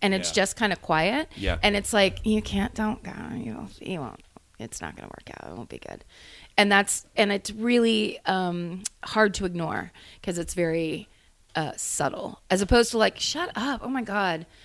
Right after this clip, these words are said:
Speaker 1: I don't have to listen to that terrible voice." It's like, it almost doesn't seem like a voice. It's just, like, the, the truth.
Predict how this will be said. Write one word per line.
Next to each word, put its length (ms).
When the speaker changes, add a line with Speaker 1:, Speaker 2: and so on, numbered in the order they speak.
Speaker 1:
I 60
don't 60
have 100
to 80
listen 300
to 60
that 140
terrible 360
voice." 360
It's 180
like, 220
it 80
almost 300
doesn't 220
seem 180
like 160
a 40
voice. 480
It's 200
just, 260
like, 260
the, 300
the 80
truth. 580